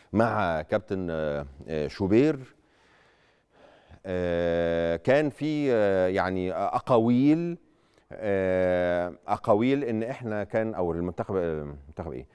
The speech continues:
الفريق النادي الأهلي كان هيتعاقد مع بسام، بس، آه، الاتجاه دلوقتي، أو مش الاتجاه، تم الإعلان already عن التع-، التعاقد مع،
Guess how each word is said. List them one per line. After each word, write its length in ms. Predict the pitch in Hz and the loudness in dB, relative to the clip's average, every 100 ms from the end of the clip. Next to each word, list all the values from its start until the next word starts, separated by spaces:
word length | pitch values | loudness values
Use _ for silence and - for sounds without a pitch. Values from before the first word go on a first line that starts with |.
| _ _ | _ _
الفريق 600 | 78 80 76 95 110 - | -6 -6 -2 0 0 -2
النادي 220 | 87 95 | -4 -4
الأهلي 420 | 90 104 120 139 131 | 0 0 0 -2 -2
كان 220 | 110 113 | -4 -4
هيتعاقد 760 | 95 85 85 113 - 95 87 | -4 0 2 2 0 -6 -6
مع 340 | 82 107 107 104 101 98 92 76 73 | -4 -4 0 0 2 2 0 -4 -6
بسام، 800 | 73 90 101 113 143 135 110 90 | -6 -4 -2 -2 -2 -4 -4 -2
بس، 320 | 117 - 123 | -2 -2 -2
آه، 840 | 127 - _ _ - 110 107 101 | -2 -6 _ _ -2 2 2 0
الاتجاه 560 | 117 101 - 120 123 131 | -2 -2 -2 2 4 2
دلوقتي، 500 | 107 101 120 117 120 | 2 2 2 2 0
أو 160 | 123 131 | 0 0
مش 160 | 117 | -2
الاتجاه، 500 | 104 90 98 120 117 - - | -6 -4 0 0 -2 -4 0
تم 200 | 127 117 | 2 0
الإعلان 680 | 110 127 101 101 127 113 | 0 0 0 2 2 2
already 260 | 95 92 104 | -2 -4 0
عن 360 | 104 87 113 113 _ - | 2 2 0 -4 _ -6
التع-، 440 | 98 - 90 - - | -4 0 0 0 -10
التعاقد 640 | - 104 90 110 - 92 | -4 2 4 2 -2 -6
مع، 340 | 104 104 107 | -4 -2 -4